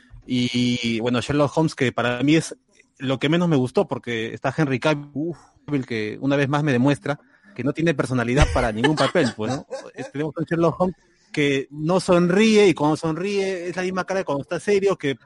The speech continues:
Speaker 1: supuestamente es uno de los hermanos que está más a favor de Enola y que está, no sé, a, a, a favor de que ella sea una chica, eh, intrépida, que no sea lo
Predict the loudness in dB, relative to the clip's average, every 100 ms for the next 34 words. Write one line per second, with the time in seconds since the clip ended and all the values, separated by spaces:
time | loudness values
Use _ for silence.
0 | _ -16 -2 0 0 -2 -2 -2 -2 -2
1 | -6 -8 -8 -6 -2 -2 -2 -2 -2 -2
2 | -4 -6 -8 -12 -4 -4 -2 -4 -4 -4
3 | -6 -4 -2 0 0 0 0 0 -2 -4
4 | -8 -4 -4 -6 _ _ _ _ _ -12
5 | -10 -6 -8 -6 -6 -4 -4 -4 0 0
6 | 0 0 0 0 0 0 -2 0 0 -2
7 | -6 -20 _ _ -14 -10 -4 -2 0 2
8 | 2 2 2 2 0 -2 0 -2 -2 -6